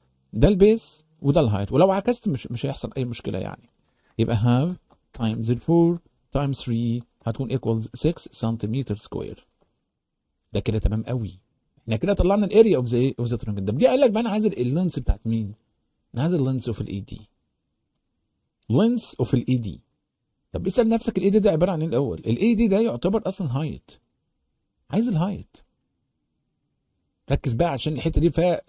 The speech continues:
يعني معلومه حلوه. طب ما احنا لسه يا مستر واخدين ال، ال، الرول بتاعت الهايت. ايوه اتفضل. عشان اجيب الهايت، ايوه اتفضل كمل كمل. الهايت بيكون equals two times ال area divide ال base بتاعته.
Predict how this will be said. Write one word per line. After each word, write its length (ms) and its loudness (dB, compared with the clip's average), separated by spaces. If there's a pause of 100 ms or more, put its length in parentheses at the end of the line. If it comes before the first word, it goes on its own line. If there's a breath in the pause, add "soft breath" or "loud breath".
(160)
يعني 380 -6 (440)
معلومه 300 -2
حلوه. 300 -2 (1040)
طب 100 -4
ما 80 2
احنا 120 -2
لسه 220 0
يا 60 -2
مستر 220 0
واخدين 300 0
ال، 180 -4
ال، 220 -4
الرول 320 4
بتاعت 300 6
الهايت. 460 0
ايوه 220 0
اتفضل. 380 0 (720)
عشان 240 0
اجيب 200 2
الهايت، 400 2
ايوه 180 0
اتفضل 320 0
كمل 300 -2
كمل. 220 -4 (1080)
الهايت 480 0
بيكون 320 -2
equals 260 0
two 540 0 (120)
times 340 0
ال 120 -2
area 460 2 (600)
divide 360 2
ال 160 2
base 200 4
بتاعته. 500 4